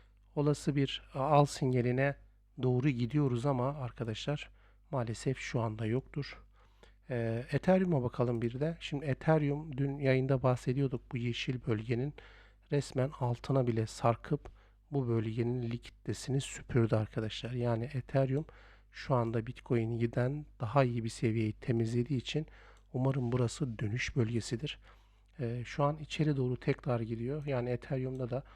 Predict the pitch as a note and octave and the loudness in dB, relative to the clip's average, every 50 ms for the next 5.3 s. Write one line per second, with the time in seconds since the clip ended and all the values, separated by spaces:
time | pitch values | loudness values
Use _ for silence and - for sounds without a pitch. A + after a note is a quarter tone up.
0 | - - - - - - - C#3+ B2+ A#2+ B2+ D#3 D#3+ - - - D3+ C#3+ C#3+ C3 | -20 -20 -20 -20 -20 -4 2 4 4 4 4 0 -4 -12 -6 -4 -2 -2 -2 -4
1 | - - C3+ B2 - - C3+ B2 B2+ B2+ B2+ A#2+ - - - - - - - - | 0 0 -2 -2 0 0 -2 -2 0 -4 -4 -6 -8 -10 -14 -14 -12 -10 -10 -2
2 | - B2+ B2 B2 B2+ B2 C3+ C#3+ - - - B2 A#2 A#2+ A#2 A2 A2+ A#2 A2 A#2 | 2 4 6 8 6 6 6 2 0 6 6 6 8 8 6 6 6 6 4 6
3 | B2+ C#3+ D#3 - - - - - - - - - - C#3 - - - C3 A#2+ A#2 | 4 2 2 0 -8 -20 -20 -20 -20 -20 -14 -2 -2 -2 0 4 4 4 4 4
4 | A#2 - C#3 A#2+ B2+ A#2+ A#2+ A#2+ A#2+ B2 A#2 A#2 - - - B2+ A#2+ C3 A#2 A2+ | 2 0 0 2 4 4 4 4 4 4 4 4 4 4 2 2 4 4 0 0
5 | G#2 - - C#3 D3 D#3+ | -2 -2 0 0 0 0